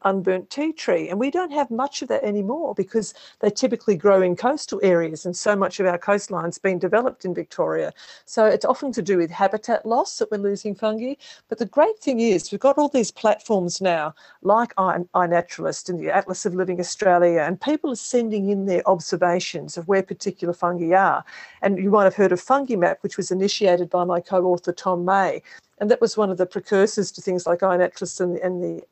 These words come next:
A L A, the Atlas of Living Australia. So because of community contribution of people sending in their records of where they saw a particular fungus, we're starting to put together quite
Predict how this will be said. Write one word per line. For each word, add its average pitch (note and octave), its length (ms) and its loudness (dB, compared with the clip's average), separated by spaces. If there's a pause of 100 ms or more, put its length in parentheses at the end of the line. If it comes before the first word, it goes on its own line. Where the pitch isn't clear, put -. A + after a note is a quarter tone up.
(100)
A F3+ 140 4
L E3 120 2
A, D#3+ 140 4
the E3+ 100 2
Atlas E3+ 220 -4
of F3 100 -6
Living F#3 180 -4
Australia. F#3 460 2
So G3+ 280 -2 (320)
because F4 320 -2
of F4+ 120 -2
community G#3+ 500 -2
contribution F#3+ 1000 -6 (300)
of - 80 -16
people F#3 200 0
sending G3+ 380 2
in F#3 100 0
their F3 120 2
records F#3 380 2
of - 140 -2
where F#3+ 120 4
they F3 120 6
saw F3+ 200 -2
a F3+ 60 0
particular G3+ 380 -4
fungus, G#3+ 480 -4
we're G3 80 -4
starting D4 440 -4
to - 60 -20
put - 200 -8
together G3 320 0
quite - 400 0